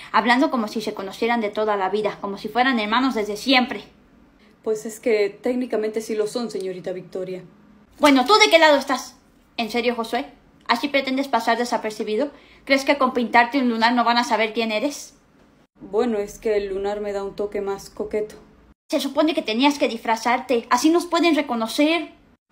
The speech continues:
Speaker 2: No se preocupe, a usted no creo que la reconozcan con ese bigote de anciano y esa peluca. No sé si estoy hablando con un viejo muy enano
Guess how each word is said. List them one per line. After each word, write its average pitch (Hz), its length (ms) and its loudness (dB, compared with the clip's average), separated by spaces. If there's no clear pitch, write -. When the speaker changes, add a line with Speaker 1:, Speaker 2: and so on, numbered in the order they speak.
Speaker 2:
No 233 160 -4
se 233 100 -6
preocupe, 214 380 -4
a 190 40 0
usted 240 220 -4
no 254 160 -4
creo 226 220 0
que 220 100 0
la 202 120 0
reconozcan 202 680 -8
con 190 220 -10
ese 202 320 -4
bigote 202 400 -2
de 202 100 -4
anciano 196 460 -4
y 190 100 -6
esa 202 220 -4
peluca. 202 400 -6
No 214 120 -4
sé 208 140 -4
si 208 140 -4
estoy 202 320 -2
hablando 190 440 -4
con 190 200 -8
un 190 120 -8
viejo 190 460 -4
muy 226 360 2
enano 214 500 -2